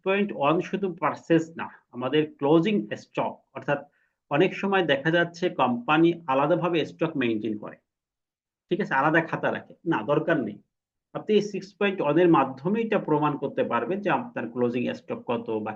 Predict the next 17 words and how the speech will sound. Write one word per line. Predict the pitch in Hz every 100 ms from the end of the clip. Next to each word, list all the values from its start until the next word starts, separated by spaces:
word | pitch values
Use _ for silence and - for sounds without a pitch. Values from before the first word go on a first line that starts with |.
| -
কি | 226 214
আছে। | 107 117 - - - _ _ _ _ _ _ _ _
আহ, | 120 117 -
আর | 143 160
এটাই | 156 240 240
যেহেতু | 196 208 185
গভর্নমেন্ট | 147 139 139 160 170 165 160 - - -
এই, | 147 - - 151
এই | 139
ডকুমেন্টটা | 139 131 156 170 160 135
আপনাকে | - - - 135
রেজিস্টার | 127 127 175 147
মেইনটেইন | 135 139 156 147
করার | 151 139 127
জন্য | 139 139
প্রোভাইড | 127 135 127 160 185 -
করেছে, | 127 117 -